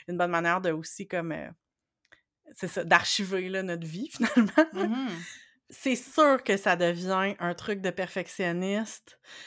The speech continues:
Speaker 1: Euh, je l'ai, je l'ai mentionné un peu rapidement tantôt, puis, euh,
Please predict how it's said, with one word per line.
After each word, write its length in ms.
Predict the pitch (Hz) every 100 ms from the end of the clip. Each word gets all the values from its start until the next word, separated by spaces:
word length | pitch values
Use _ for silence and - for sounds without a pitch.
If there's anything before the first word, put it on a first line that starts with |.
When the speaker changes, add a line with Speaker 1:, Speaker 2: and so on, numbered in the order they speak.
| - -
Speaker 1:
Euh, 680 | 175 170 170 170 165 165 165
je 160 | 170 160
l'ai, 300 | 165 165 165
je 80 | 160
l'ai 80 | 175
mentionné 360 | 170 170 175
un 80 | 202
peu 220 | 208 233
rapidement 440 | 233 202 202 196 226
tantôt, 520 | 190 180 254 277 277
puis, 420 | - - 214 220 220 - - - 175
euh, 320 | 170 165